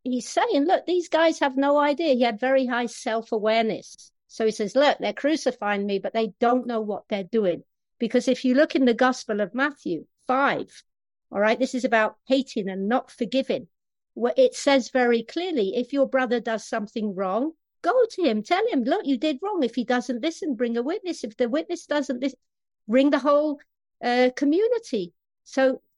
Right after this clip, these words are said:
what we ha-, I think what the Christians can say, and you can help me, you can give the Jews a ticking off, all right? But what I want to hear from the Christians is this hatred of evil, this intolerance of evil,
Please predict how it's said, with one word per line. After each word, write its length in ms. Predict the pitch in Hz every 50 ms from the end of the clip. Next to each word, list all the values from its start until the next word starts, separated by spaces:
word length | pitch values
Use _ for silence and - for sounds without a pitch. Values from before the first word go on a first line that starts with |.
| _ _ _ 247 - _ _
what 260 | - 262 294 311 -
we 160 | 349 349 320
ha-, 120 | 294 277 -
I 100 | - 269
think 260 | 269 - 339 370 339 254
what 200 | 294 285 277 226
the 60 | 247
Christians 600 | 247 - - 381 392 - - 339 285 269 214 -
can 180 | - - 196
say, 260 | 185 - - 202 208 208
and 140 | 202 226
you 80 | 269 320
can 180 | 320 - 285 233
help 240 | 240 269 269 254
me, 80 | 226 226
you 120 | 208 240
can 160 | 226 - 254 220
give 220 | 254 247 247 _
the 80 | - 208
Jews 380 | - - 269 262 233 202 -
a 40 | 196
ticking 360 | 165 - 220 196 - 208 185
off, 180 | 180 165 160 - -
all 80 | 190
right? 240 | 196 208 233 240 226
But 140 | - 226 -
what 180 | 254 269 277
I 100 | 285 247
want 200 | 254 240 247 240
to 60 | 233 220
hear 160 | 233 240 233
from 180 | 233 233 214
the 80 | 208 196
Christians 640 | - - - - - - _ 202 165 165 165 -
is 300 | 156 147 139 - - - _ _ _ _ _ _ _ _ _ _
this 300 | - 214 240 220 - - - _
hatred 420 | 262 285 294 277 - - 262 220
of 120 | 240 196 190
evil, 400 | 208 208 208 190 - 160 160 - _ _ _ _ _ _ _ _ _ _ _ _
this 180 | 226 220 - - _
intolerance 1120 | - 339 330 320 254 - - - - - - 339 349 359 330 254 220 185 170 - - -
of 180 | - 233 202 - -
evil, 500 | 269 262 254 214 - _ 196 143 - -